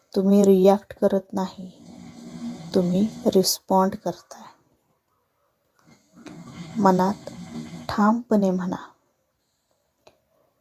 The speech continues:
"मी पैसा कमवत नाही, मी वेल्थ निर्माण करते.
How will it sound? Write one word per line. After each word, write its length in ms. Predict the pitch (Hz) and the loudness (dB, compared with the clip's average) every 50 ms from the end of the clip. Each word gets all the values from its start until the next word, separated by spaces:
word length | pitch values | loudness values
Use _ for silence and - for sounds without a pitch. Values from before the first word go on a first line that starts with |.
| _ _ - | _ _ -4
"मी 300 | 202 196 196 185 185 202 - - - - - - - - - - - - - - - - - - | -2 0 0 0 -2 -4 -6 -10 -16 -20 -18 -18 -18 -18 -18 -20 -20 -20 -20 -20 -20 -2 4 6
पैसा 360 | 208 208 214 - - 254 247 | 6 6 6 4 2 0 0
कमवत 540 | - - 262 247 247 247 247 240 240 - - | 2 4 4 4 6 4 2 2 0 0 0
नाही, 340 | 226 214 233 240 202 156 131 - _ _ _ _ _ _ _ _ _ _ _ _ _ _ _ _ _ _ _ _ _ _ _ _ _ _ _ _ _ _ _ _ _ _ _ 196 | 2 2 2 2 0 -2 -8 -14 _ _ _ _ _ _ _ _ _ _ _ _ _ _ _ _ _ _ _ _ _ _ _ _ _ _ _ _ _ _ _ _ _ _ _ -4
मी 380 | 190 185 180 185 180 190 208 214 _ _ _ _ _ _ - - - - - - - - - - 233 - - | 0 0 2 2 0 0 -4 -6 _ _ _ _ _ _ -20 -20 -20 -20 -20 -20 -20 -20 -18 -16 -12 -8 -6
वेल्थ 520 | 208 185 190 196 196 196 208 214 - - - - - - - | 0 4 6 6 6 6 4 0 -6 -12 -14 -14 -16 -8 -4
निर्माण 760 | 208 196 196 190 185 180 175 175 180 185 190 190 196 208 214 208 | -2 2 4 4 4 4 2 2 0 0 2 2 2 2 2 0
करते. 560 | - - 190 185 185 - _ - - - | 0 -2 -2 -2 -2 -6 _ -20 -20 -20